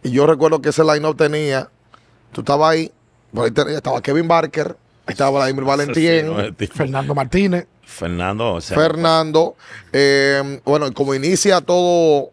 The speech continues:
Speaker 1: todo el lío, es con un segunda base que se llamaba Alberto Callaspo.
Speaker 3: Venezolano.
Speaker 2: El venezolano.
Speaker 3: Claro.
Speaker 2: Un brazo chiquito.
Speaker 1: Una, un
Speaker 2: Sí.
Speaker 1: chiquito, una línea
Speaker 3: Mm.
Speaker 1: tendida.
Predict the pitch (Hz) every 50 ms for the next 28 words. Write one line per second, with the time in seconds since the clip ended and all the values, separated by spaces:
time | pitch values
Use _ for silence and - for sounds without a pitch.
0 | _ _ _ - 151 165 170 165 156 151 147 143 143 143 139 - 175 170 165 160
1 | 156 165 165 165 147 156 156 156 156 151 143 147 143 - 147 131 113 131 131 143
2 | 151 151 143 131 139 160 165 - 185 - - 117 110 226 214 - - - - -
3 | - - 156 151 143 139 - - 127 113 110 101 104 - 92 95 95 98 101 101
4 | 101 98 - - 98 92 87 78 78 73 - - - - 135 127 139 131 131 135
5 | 139 135 92 87 87 - - 95 85 - 101 - - 113 104 82 101 90 85 139
6 | 143 147 147 147 147 - 196 - 208 196 151 151 - 156 156 151 151 147 151 156
7 | 147 147 147 139 143 143 147 151 151 151 151 147 147 143 135 135 135 151 151 156
8 | 165 180 180 170 165 160 190